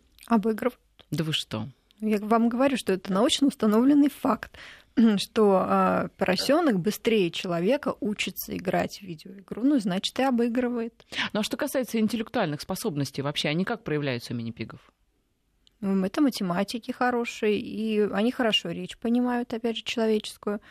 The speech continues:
Speaker 1: А, даже им проще объяснить что-то. Вот у нас был случай, что, э, с-, свинка болела, ей нужно было принять лекарство,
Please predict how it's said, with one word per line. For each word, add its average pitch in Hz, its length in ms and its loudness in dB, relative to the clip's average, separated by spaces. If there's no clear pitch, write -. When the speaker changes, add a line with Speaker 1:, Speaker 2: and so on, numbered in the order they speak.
Speaker 1:
А, 170 340 0
даже 202 380 0
им 220 300 0
проще 226 420 2
объяснить 208 640 0
что-то. - 520 -4
Вот - 260 -14
у 196 100 -10
нас 180 300 -4
был 180 200 -4
случай, 269 440 -2
что, 185 320 -4
э, 175 340 -4
с-, - 400 -20
свинка 202 360 0
болела, 208 360 0
ей 208 140 0
нужно 240 280 0
было 220 180 2
принять 208 400 -2
лекарство, - 680 -4